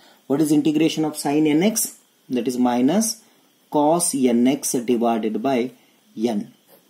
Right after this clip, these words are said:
Minus differentiation of first function is minus one. Then integration of second function, minus is as usual. Integration of cos N X is sine N X divided by N, but already one N is present, so it becomes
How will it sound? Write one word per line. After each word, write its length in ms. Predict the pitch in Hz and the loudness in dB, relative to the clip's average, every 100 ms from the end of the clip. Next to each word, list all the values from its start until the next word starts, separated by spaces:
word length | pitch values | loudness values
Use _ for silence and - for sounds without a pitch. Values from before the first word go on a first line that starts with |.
| _ _ _ _ _ _ - - _ | _ _ _ _ _ _ -20 -20 _
Minus 680 | 110 120 123 156 202 - - _ _ _ 113 | -2 0 2 2 0 -4 -10 _ _ _ -2
differentiation 760 | 143 165 185 190 170 - 165 | 0 2 0 2 0 0 -4
of 140 | 156 | -2
first 260 | 160 156 - | -2 -4 -4
function 380 | 147 135 - 123 | -6 -4 -2 -2
is 120 | 101 | -2
minus 480 | 107 110 127 151 - | -4 0 0 0 -2
one. 220 | 175 202 - _ - - - - | -4 -4 -8 _ -20 -20 -20 -8
Then 160 | 127 135 | -2 2
integration 760 | 143 135 196 180 175 156 160 | 2 4 4 6 4 4 -2
of 140 | 160 - | -2 -2
second 400 | 147 151 147 - | -4 0 0 0
function, 360 | 127 - 104 | -2 -2 -4
minus 380 | 110 135 143 143 | 0 2 2 2
is 140 | 147 | 0
as 240 | 139 131 123 | 2 2 0
usual. 340 | 123 139 196 - - _ _ - | -2 -2 -4 -10 -20 _ _ -2
Integration 580 | 127 160 147 151 151 | 2 4 4 2 0
of 180 | 151 147 | -4 -2
cos 300 | 139 139 143 | -2 -2 0
N 160 | 139 135 | 0 2
X 240 | 131 - | 0 -6
is 360 | - 135 123 117 - | -4 -2 -2 -4 -10
sine 600 | - - 135 151 151 - | -8 0 2 4 2 0
N 460 | 139 123 123 131 123 | -4 0 4 2 2
X 340 | 127 123 - 202 214 - - - _ - | -8 -8 -4 -4 -4 -10 -20 -20 _ 0
divided 500 | 131 135 127 123 117 | 2 2 0 -2 -2
by 100 | 117 | 0
N, 500 | 110 131 180 196 131 | 2 2 0 -2 -6
but 140 | 120 | -4
already 360 | 117 117 131 131 | -2 0 0 0
one 200 | 123 120 | 2 0
N 160 | 120 | 0
is 160 | 120 117 | -2 -4
present, 460 | 120 117 165 185 | -6 -4 -2 -4
so 140 | - 123 | -2 -4
it 120 | 110 | -2
becomes 460 | 110 139 214 247 | -4 0 0 0